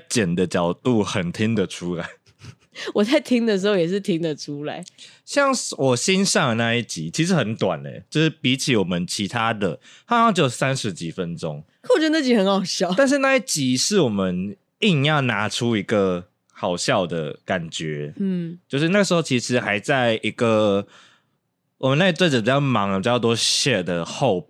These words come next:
Speaker 1: 后段了，就还没有那么恢复到真正的活泼外向的我们。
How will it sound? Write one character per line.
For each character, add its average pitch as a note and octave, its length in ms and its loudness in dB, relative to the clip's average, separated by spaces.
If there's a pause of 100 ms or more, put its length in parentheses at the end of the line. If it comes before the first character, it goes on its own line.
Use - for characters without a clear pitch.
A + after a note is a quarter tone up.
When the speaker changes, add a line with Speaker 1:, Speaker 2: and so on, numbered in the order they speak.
(120)
Speaker 1:
后 A#2+ 360 0
段 F2+ 380 -2
了， A#1 160 -14 (1040)
就 G3 140 0
还 D#3+ 120 2
没 C#3+ 120 0
有 D3 160 4
那 C3 200 0
么 B2+ 180 2
恢 B2+ 260 2
复 C#3 140 -4
到 B2+ 240 2
真 C3+ 300 -2
正 B2 320 0
的 G#2 100 -2
活 A2 360 -2
泼 A#2+ 300 2
外 A#2+ 180 2
向 G#2+ 300 -2
的 E2+ 140 -2
我 D#2 140 -6
们。 D2 280 -8